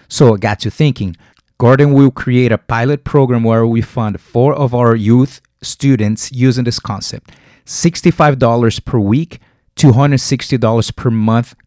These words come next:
commitment to start. Taking a step further, we'll pay them to clean up the city streets,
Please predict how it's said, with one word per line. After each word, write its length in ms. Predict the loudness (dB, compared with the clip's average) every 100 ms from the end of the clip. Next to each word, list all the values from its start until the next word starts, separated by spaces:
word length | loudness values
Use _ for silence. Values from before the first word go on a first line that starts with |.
| -6
commitment 560 | -4 -2 -2 -2 -2
to 100 | -4
start. 400 | -8 -8 -10 -12 _ _ _ _ _ _ _ _ _ _
Taking 280 | 0 0 2
a 80 | 0
step 300 | 0 -2 -2
further, 500 | -2 2 4 4 0 -2 _ 2
we'll 200 | 4 4
pay 300 | 0 -2 0
them 180 | 0
to 160 | -2 -4
clean 400 | -6 -6 -2 0
up 220 | 0 -2
the 100 | -4
city 320 | -4 -4 -4
streets, 540 | -4 -6 -6 -6 -6